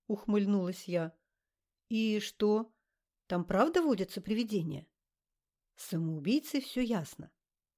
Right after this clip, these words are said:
Призрак цыганки тоже, в принципе, могу представить. Монаха-то почему на земле забыли? Ему вроде как привидением быть не положено. А черт его знает. Если там и водятся призраки,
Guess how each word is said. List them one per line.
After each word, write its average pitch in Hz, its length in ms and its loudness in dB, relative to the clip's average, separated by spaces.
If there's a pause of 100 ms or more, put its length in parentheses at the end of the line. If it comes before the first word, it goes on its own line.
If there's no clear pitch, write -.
(600)
Призрак 208 380 2
цыганки 240 500 0
тоже, 208 300 -2
в - 80 -14
принципе, 247 420 0
могу 165 240 -2
представить. 208 680 -4 (800)
Монаха-то 277 560 4
почему 170 340 -4
на 165 100 2
земле 180 320 0
забыли? 165 460 -2 (720)
Ему 196 420 2
вроде 233 300 0
как 240 320 0 (280)
привидением 202 600 0
быть 220 160 -4
не 254 80 4
положено. 202 680 0 (1300)
А - 80 -8
черт - 280 -2
его 185 120 4
знает. 160 420 -4 (400)
Если 220 320 0
там 214 260 2
и 190 40 0
водятся 220 380 -2
призраки, 208 560 -4